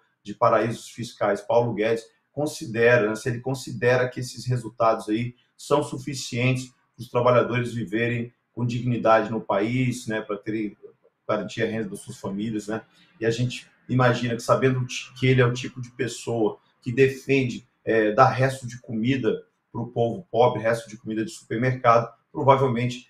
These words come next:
ele acha que os salários estão ótimos, né? Porque não é ele que recebe. Segundo o professor sênior, é, da Universidade de São Paulo, a usp, e coordenador do Salariômetro, Hélio, é, Zilberstein, é, o poder de barganha dos trabalhadores não está forte porque a inflação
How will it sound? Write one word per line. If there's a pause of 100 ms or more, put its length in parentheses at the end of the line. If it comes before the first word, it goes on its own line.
ele
acha
que
os
salários
estão
ótimos,
né?
Porque
não
é
ele
que
recebe. (220)
Segundo
o
professor
sênior, (240)
é,
da
Universidade
de
São
Paulo,
a
usp, (220)
e
coordenador
do
Salariômetro,
Hélio, (320)
é,
Zilberstein, (300)
é, (100)
o
poder
de
barganha
dos
trabalhadores (180)
não
está
forte (160)
porque
a
inflação